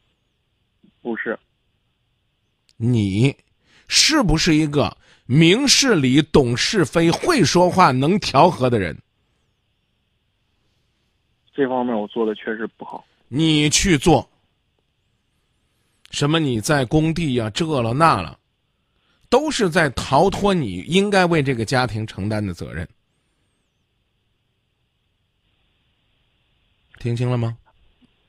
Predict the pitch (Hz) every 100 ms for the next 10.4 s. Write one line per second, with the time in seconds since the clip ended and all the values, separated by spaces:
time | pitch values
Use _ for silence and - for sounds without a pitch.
0 | _ 113 107 - 113 110 104 104 - 131
1 | 147 - 87 110 127 - 302 233 113 131
2 | 101 113 107 107 104 85 57 92 90 -
3 | 139 160 240 151 165 233 190 123 113 151
4 | 117 139 123 101 127 127 95 _ - 165
5 | 180 170 202 - _ _ - - 330 202
6 | - 208 208 190 156 - 127 117 151 143
7 | - 131 170 190 156 147 131 175 143 156
8 | 170 151 - 143 311 277 180 - 135 131
9 | 120 - - - 151 143 143 120 104 85
10 | - 90 82